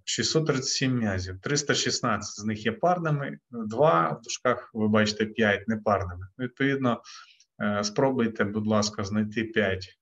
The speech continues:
а, непарних м'язів в тілі людини і, е, можете надіслати на пошту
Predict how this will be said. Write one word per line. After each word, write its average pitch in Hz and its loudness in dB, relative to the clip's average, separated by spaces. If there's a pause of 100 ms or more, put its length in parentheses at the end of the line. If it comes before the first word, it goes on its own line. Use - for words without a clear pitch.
а, 101 -10 (220)
непарних 101 -4
м'язів 92 0 (540)
в - -20
тілі 107 4
людини 107 0
і, 110 2
е, 104 -6
можете 104 -2
надіслати 98 -4
на 95 -2
пошту - -6